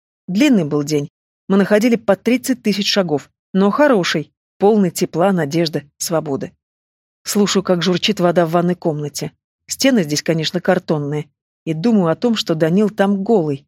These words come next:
так близко ко мне, в то же время далеко, нестерпимо. А потом вдруг смеюсь, вспоминаю его шутки об отце.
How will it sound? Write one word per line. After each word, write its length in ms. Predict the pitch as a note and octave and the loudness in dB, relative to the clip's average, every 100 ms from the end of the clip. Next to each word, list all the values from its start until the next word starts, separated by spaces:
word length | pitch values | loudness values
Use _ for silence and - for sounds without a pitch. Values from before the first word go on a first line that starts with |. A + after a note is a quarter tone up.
| _ _ _ | _ _ _
так 160 | E3 D#3 | -6 -2
близко 380 | G3 A#3 - E3 | 0 0 -2 -4
ко 120 | E3+ | -2
мне, 200 | E3 D#3+ | -2 -4
в 40 | - | -2
то 120 | D4 | 0
же 140 | A3 | 2
время 240 | G3+ G#3+ F#3+ | 2 2 2
далеко, 500 | F#3 G3+ G#3 D3 _ _ | 0 0 0 -4 _ _
нестерпимо. 640 | F#3 - G#3 G#3 D#3 C3+ - _ _ _ _ _ - | -4 -2 -8 -6 -6 -6 -10 _ _ _ _ _ -6
А 80 | - | -2
потом 240 | C4 D#4 | 0 2
вдруг 200 | A3+ G#3+ | 0 -2
смеюсь, 400 | - G3 C4 - | 2 2 2 -2
вспоминаю 440 | - - F#3 F#3+ G3 | -6 -2 0 2 2
его 140 | E3 | 0
шутки 360 | E3 F3+ - E3+ | -2 -6 -4 -4
об 120 | D3+ | -2
отце. 360 | D#3+ - C#3 | -4 -4 -10